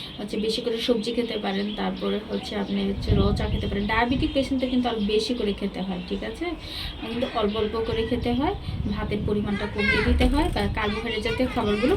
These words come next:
কমিয়ে দিতে হয়। আর হচ্ছে দিনে দুই বেলা করে হাঁটবেন। So এইসব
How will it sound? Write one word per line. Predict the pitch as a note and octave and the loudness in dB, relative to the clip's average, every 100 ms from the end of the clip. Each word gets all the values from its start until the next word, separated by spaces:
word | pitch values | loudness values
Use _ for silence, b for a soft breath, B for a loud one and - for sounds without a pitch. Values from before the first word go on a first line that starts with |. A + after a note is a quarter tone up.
| - | 4
কমিয়ে | A#3 G#3 F#3+ | 4 4 4
দিতে | G3 F#3+ F#3 | 2 0 0
হয়। | G3 F3+ F#3+ - A#4 B4 G#4+ - - - - - | 0 0 -2 -6 -6 -4 -4 -6 -8 -12 -12 -4
আর | A3+ G#3+ A3+ | -2 -2 -2
হচ্ছে | G#3+ A#3+ | -2 -2
দিনে | G3+ G#3 | 0 0
দুই | G3+ A3 | 0 -2
বেলা | G#3 G#3+ | -2 -2
করে | A3 A3+ B3 | -2 0 0
হাঁটবেন। | A#3+ G#3 G#3 B3+ G4 B B B B - | 0 -2 2 2 2 B B B B 0
So | |
এইসব | B3 B3 C#4+ D#4+ | 6 6 6 4